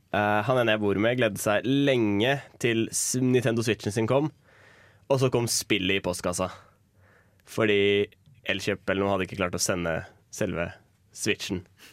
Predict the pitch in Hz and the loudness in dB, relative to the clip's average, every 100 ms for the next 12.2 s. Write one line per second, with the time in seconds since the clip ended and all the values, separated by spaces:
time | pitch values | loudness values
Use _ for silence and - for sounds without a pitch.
0 | - - - - 98 101 - 95 95 92 | -20 -20 -12 -2 -2 -2 -2 -2 -2 -4
1 | 107 - 101 101 90 - 98 92 - - | -8 -6 -2 -2 -2 -4 -4 -4 -8 -20
2 | - - - - - - 104 104 104 107 | -20 -18 -20 -20 -20 -4 0 0 2 0
3 | 110 120 127 208 180 98 - 127 143 143 | 0 0 0 2 0 -2 -2 -2 0 0
4 | 156 180 - 220 180 175 - - - 104 | 0 -2 -2 -2 0 0 -2 -4 -2 -2
5 | 101 139 - _ 123 117 131 - 147 214 | 0 0 -4 _ -12 -12 -8 -6 -4 -2
6 | 123 - 104 107 208 294 - - - _ | -4 -6 -2 0 2 -2 -6 -20 -20 _
7 | _ _ _ 143 131 135 147 147 175 120 | _ _ _ -2 0 0 -2 0 -2 -2
8 | - 151 - 185 107 - _ 98 101 101 | -2 -4 0 0 0 -8 _ 0 2 2
9 | 101 95 - - - 92 139 180 135 - | 2 -2 -6 -14 -14 -10 -4 -2 -2 0
10 | 135 185 180 175 165 190 160 139 135 135 | 0 2 2 2 2 2 4 4 6 6
11 | 135 131 127 - _ - 117 117 123 117 | 6 4 0 -8 _ -2 0 2 0 0
12 | 127 160 | 2 0